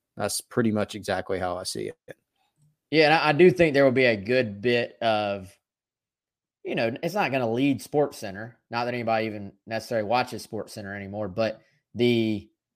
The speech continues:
Speaker 2: the lead, like, y-, you'll get some good national and at least conference-wide love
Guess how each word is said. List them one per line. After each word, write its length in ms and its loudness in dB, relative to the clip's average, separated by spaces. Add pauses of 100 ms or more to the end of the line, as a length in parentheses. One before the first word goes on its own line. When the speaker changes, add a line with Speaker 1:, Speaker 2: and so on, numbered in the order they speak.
(520)
Speaker 2:
the 120 2
lead, 440 4
like, 300 0 (480)
y-, 200 -12
you'll 200 2
get 200 2
some 180 -2
good 180 4
national 640 0
and 180 -4
at 100 -6
least 220 -2
conference-wide 1400 -4
love 640 -4